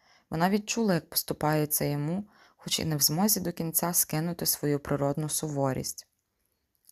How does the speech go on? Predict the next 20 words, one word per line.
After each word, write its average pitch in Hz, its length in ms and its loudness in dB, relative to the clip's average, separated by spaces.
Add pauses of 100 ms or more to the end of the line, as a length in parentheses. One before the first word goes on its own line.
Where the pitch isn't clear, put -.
"Це - 140 2
так 247 200 -2
багато 160 400 4
значитиме 151 600 -2
для 143 140 -2
твоєї 143 440 0
мами". 147 440 -2 (1080)
"Знаю, 165 600 2
знаю". 151 520 2 (540)
Вона 156 200 0
поклала 156 480 2
руки 156 260 0
йому 147 200 0
на 139 100 -2
пояс, 185 540 0 (340)
не 151 120 0
знаючи, 170 500 2
чи - 120 -8
пригортає 175 800 0
його, 165 380 -4